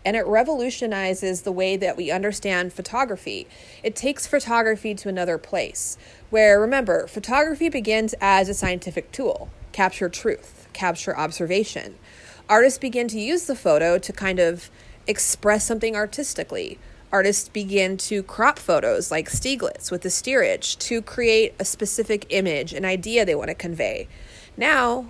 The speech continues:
we've progressed to a point where we have an artist combining images to take multiple separate images and present them as one view.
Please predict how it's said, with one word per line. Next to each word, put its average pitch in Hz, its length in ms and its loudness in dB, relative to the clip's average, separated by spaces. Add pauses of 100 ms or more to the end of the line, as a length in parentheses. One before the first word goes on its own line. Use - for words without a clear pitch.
(120)
we've 220 260 -4
progressed 220 520 2
to 226 100 0
a 196 40 4
point 185 280 -4
where 175 100 -4
we 190 80 -2
have 202 160 0
an 190 100 -2
artist 196 420 0
combining 190 560 -2
images - 760 -4 (220)
to - 80 -6
take 208 340 2 (280)
multiple 202 760 2
separate 180 440 0
images 185 880 -4 (220)
and 208 180 0
present 208 400 0
them 170 400 -4 (180)
as 170 200 2
one 165 280 -2
view. 185 460 0